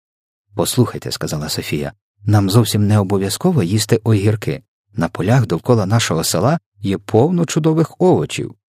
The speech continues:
Морква, цвітна капуста. Чому б вам не назбирати цього всього, коли ви будете там наступного разу?"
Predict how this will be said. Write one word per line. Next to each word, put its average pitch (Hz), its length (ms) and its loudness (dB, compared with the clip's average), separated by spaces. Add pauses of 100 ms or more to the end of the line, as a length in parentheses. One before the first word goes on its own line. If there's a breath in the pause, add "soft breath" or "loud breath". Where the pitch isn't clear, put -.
(140)
Морква, 98 680 0 (160)
цвітна - 380 0
капуста. 110 640 0 (380)
Чому 113 320 4
б 117 100 -4
вам 127 200 4
не 123 100 6
назбирати 107 540 2
цього 113 260 2
всього, 147 380 2
коли 143 200 2
ви 143 120 4
будете 156 360 2
там 156 200 2 (180)
наступного 185 600 2
разу?" 143 360 0